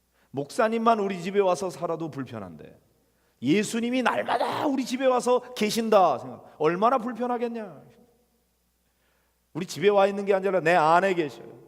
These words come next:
내 삶의 모든 생각과 행동과 말과 모든 거를 다 간섭하시고 일일이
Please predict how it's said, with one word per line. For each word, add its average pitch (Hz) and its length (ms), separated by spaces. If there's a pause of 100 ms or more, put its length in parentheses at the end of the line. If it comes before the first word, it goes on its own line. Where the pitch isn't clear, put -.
(240)
내 185 220
삶의 202 400
모든 190 320
생각과 208 960
행동과 208 880
말과 185 840
모든 196 400
거를 214 260
다 - 100 (400)
간섭하시고 202 640
일일이 170 420